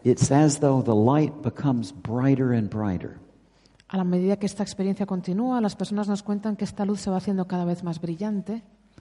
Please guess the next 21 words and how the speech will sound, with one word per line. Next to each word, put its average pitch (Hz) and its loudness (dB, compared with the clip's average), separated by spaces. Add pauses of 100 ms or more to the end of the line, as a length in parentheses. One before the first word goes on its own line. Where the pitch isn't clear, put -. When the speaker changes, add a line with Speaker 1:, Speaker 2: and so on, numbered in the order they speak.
(280)
Speaker 1:
And 127 4
suddenly, 120 2 (540)
everything 160 4
else 127 -2
just 113 -8
sort 123 -4
of 85 -4 (100)
disappears. - 2 (600)
Speaker 2:
Y 220 -2
de 196 0
repente 233 -2
todo 262 0
lo 240 2
demás 233 2
<clears throat> 208 2
desaparece. 185 -2 (1080)
Speaker 1:
And 120 4
they 110 4
find 180 0
themselves 90 -2 (720)
surrounded 131 2